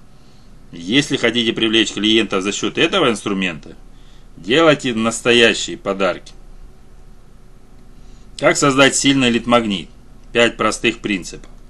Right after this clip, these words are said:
Чтобы создать эффективный лид-магнит, придерживайтесь простых принципов. Номер один. Полезность. Ваша бесплатная приманка для сбора контактных данных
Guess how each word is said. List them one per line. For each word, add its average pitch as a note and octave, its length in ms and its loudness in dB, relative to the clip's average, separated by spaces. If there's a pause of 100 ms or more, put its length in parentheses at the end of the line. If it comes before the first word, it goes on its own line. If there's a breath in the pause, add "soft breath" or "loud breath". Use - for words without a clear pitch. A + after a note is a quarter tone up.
(1120 soft breath)
Чтобы D3 280 -2
создать C#3 420 2
эффективный A#2+ 600 0
лид-магнит, G#2 640 0 (540 soft breath)
придерживайтесь C3+ 640 0
простых A#2 460 0
принципов. G2 640 -2 (1400 soft breath)
Номер D#3 240 4
один. G2 400 2 (300)
Полезность. A2+ 800 2 (720 soft breath)
Ваша B2+ 480 4
бесплатная A#2 680 2
приманка A2+ 600 2
для G#2 160 0
сбора G#2 320 2
контактных G2+ 640 -2
данных F2+ 400 0